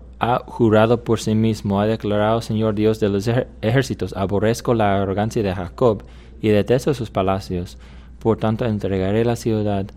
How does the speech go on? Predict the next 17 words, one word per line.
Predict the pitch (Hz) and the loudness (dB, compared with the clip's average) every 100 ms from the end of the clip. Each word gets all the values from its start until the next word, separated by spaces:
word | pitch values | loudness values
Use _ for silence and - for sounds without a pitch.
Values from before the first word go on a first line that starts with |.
| - - - - - - - | -20 -20 -20 -20 -20 -20 -2
y | 107 | -2
cuando | - 113 107 117 117 | 0 2 2 4 2
hay | 101 101 | 2 2
en | 101 | 2
ella. | 120 101 95 - - - - - - - - - - | 0 -2 -4 -8 -18 -20 -20 -20 -20 -20 -20 -20 -4
Y | 110 | -4
sucederá | - 110 113 104 113 123 | -2 -2 2 4 4 0
que | - 104 | -2 -4
si | - 107 | 0 0
diez | 110 117 | 2 2
hombres | 127 123 127 120 | 2 2 0 -2
quedan | - 117 117 120 | 0 0 2 0
en | |
una | 117 113 | 0 0
misma | 113 - 113 | -2 -2 -4
casa, | - 104 110 | -2 -2 0
morirán. | 98 95 92 101 123 113 | -2 0 0 0 -2 -4